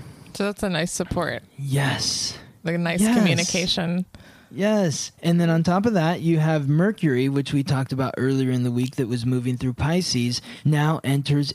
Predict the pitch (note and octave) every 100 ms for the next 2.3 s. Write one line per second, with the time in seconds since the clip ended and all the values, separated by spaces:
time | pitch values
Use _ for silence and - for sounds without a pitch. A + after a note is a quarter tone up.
0 | - C#3 C3 A2+ F#2 A2 - _ - B2
1 | A#2 D3+ F3 F3 F3+ F3+ C3+ C3 A#2+ A2+
2 | A2 A2+ B2+